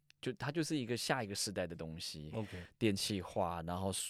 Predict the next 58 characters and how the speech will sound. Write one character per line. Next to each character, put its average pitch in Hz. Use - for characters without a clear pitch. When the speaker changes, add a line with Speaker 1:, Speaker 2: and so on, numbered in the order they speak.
Speaker 1:
很 -
多 107
东 107
西 101
它 101
是 104
那 107
个 104
时 95
候 92
电 101
动 95
车 92
上， 92
很 92
多 107
那 131
时 -
候 113
当 120
下， 117
当 123
时 110
电 107
动 104
车 101
也 90
没 82
有 92
搭 92
载 95
的 57
一 80
些 80
工 120
程 104
思 107
维 92
在 82
上 80
面， 76
比 82
如 85
说 98
八 107
百 90
伏 80
的 92
电 98
力 95
系 98
统， 85
在 104
那 110
个 101
时 95
候 95
保-， -